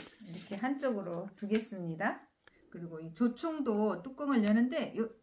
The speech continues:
밑에 끝까지 요렇게 완전히 열면 안 됩니다. 그래서 이걸 닫고 요 위에 뾰족 캔만, 요렇게 캔만 열어서 이렇게 한쪽으로 둔 다음에 이렇게 두고, 이제 사과 칩도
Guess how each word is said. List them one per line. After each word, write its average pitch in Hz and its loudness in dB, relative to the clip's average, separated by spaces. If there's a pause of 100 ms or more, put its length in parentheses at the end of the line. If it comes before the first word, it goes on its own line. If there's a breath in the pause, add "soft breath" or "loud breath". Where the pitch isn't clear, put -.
밑에 349 -4
끝까지 220 0
요렇게 247 -2
완전히 262 6
열면 208 8
안 170 -2
됩니다. 170 -4 (480 soft breath)
그래서 - -4
이걸 190 -6 (280)
닫고 208 -4
요 214 0
위에 247 0 (300)
뾰족 349 -6
캔만, 294 -2 (160)
요렇게 180 -12 (300)
캔만 277 0
열어서 208 0
이렇게 220 -4
한쪽으로 233 -2
둔 196 -6
다음에 208 0 (300 soft breath)
이렇게 214 -2
두고, 233 -6 (640 soft breath)
이제 - -10
사과 294 -4
칩도 214 -2